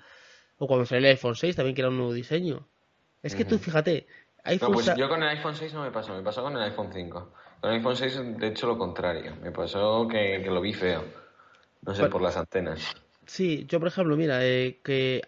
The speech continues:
Speaker 1: es, iPhone sacó el iPhone, eh, un, el Special Edition, que es el S E, que es un teléfono que a mí me encantaría tener porque es un teléfono que es de cuatro pulgadas, o sea, mejor todavía aún, ¿no? O sea, me gustaría más.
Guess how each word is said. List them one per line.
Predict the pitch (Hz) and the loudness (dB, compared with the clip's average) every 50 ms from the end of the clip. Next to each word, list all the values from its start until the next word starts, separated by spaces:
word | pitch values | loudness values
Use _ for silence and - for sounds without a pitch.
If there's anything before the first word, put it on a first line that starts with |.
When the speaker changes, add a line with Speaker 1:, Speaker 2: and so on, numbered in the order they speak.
| - - | -6 -4
Speaker 1:
es, | 143 151 151 147 147 147 - - - | 0 2 2 2 2 0 -4 -4 -2
iPhone | - 175 180 - - 202 190 | 0 0 0 2 0 0 2
sacó | - 175 165 165 180 180 | 2 0 2 4 2 4
el | 175 | 4
iPhone, | 165 175 190 185 - 196 190 196 - 78 131 | 4 2 2 2 2 0 0 0 -2 -2 -2
eh, | 139 139 135 135 | 0 0 2 2
un, | 135 143 143 143 135 120 131 | 0 0 0 -2 -2 -2 0
el | 131 131 123 | 0 0 -2
Special | 123 - 160 147 156 151 147 | 0 0 0 0 2 0 0
Edition, | 156 175 202 180 214 190 160 | 2 0 2 2 2 0 2
que | 143 151 | 2 0
es | 160 151 156 | 0 2 2
el | 135 135 | 2 2
S | 135 - - 131 123 123 123 | 2 2 2 0 0 0 0
E, | 123 - - - - - - - _ | -4 -8 -16 -20 -20 -20 -20 -18 _
que | - 139 | -4 -2
es | 139 | -2
un | 135 | 0
teléfono | 131 143 151 147 160 165 | 2 2 2 2 2 0
que | 160 135 | 2 2
a | |
mí | 127 135 147 | 2 4 4
me | 151 151 139 | 4 2 2
encantaría | 123 117 - 117 117 120 - 123 123 131 131 123 | 0 0 -2 -4 -4 -2 0 0 2 2 2 0
tener | 139 139 156 165 160 | 0 0 -2 -2 -2
porque | - 143 123 123 | -6 -6 -6 -8
es | 123 127 | -8 -6
un | 123 | -4
teléfono | 123 120 131 131 147 151 151 | -4 -2 -2 -2 -2 -2 -2
que | 139 139 | -2 -6
es | 139 - - | -8 -6 -6
de | - 120 | -4 0
cuatro | 123 123 120 - 131 | 0 0 0 0 -2
pulgadas, | 135 135 131 135 139 151 180 160 | -2 -2 0 0 2 2 0 0
o | 143 | -2
sea, | 123 123 117 - | -4 -4 -4 -6
mejor | - - 135 175 160 - - 147 139 | -10 -10 -10 -8 -2 4 6 6 6
todavía | - 143 135 127 139 160 139 | 6 4 4 4 4 4 2
aún, | 139 170 165 139 - | 0 0 -2 -4 -6
¿no? | 143 135 135 | -8 -8 -6
O | 131 | -4
sea, | 135 123 120 | -2 -2 -2
me | 123 | 0
gustaría | 127 135 123 - 139 147 151 | -2 -2 0 0 2 2 2
más. | 160 156 147 - | 0 -2 -4 -6